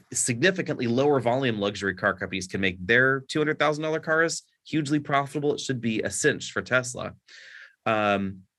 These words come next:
and, you know, we'll see this soon because Ford is bringing on hundreds of thousands of units of capability, uh, practically every year between now and twenty twenty-five. The Mustang Mach-E, sixty thousand units last year. They're ramping up to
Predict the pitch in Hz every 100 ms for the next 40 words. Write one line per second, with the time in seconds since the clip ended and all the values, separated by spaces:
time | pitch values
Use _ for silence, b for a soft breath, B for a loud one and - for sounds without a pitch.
0 | _ 123 123 131 - 151 147 143 147 185
1 | 208 254 - - 233 233 190 - 156 135
2 | - 151 185 190 160 123 151 170 151 147
3 | 147 135 160 180 135 135 127 139 139 117
4 | 117 131 - - 104 123 123 95 135 113
5 | 101 101 B B B _ 110 104 101 95
6 | - - - 123 180 196 156 - 135 131
7 | 135 160 127 113 123 110 113 123 117 120
8 | 120 117 113 104 120 131 92 92 - 107
9 | 107 135 131 151 135 127 131 123 127 135
10 | 135 b b _ - 131 151 - 151 143
11 | 131 127 131 127 127 123 123 123 123 127
12 | 123 B B _ - 107 117 107 92 120
13 | 135 131 127 123 - 123 113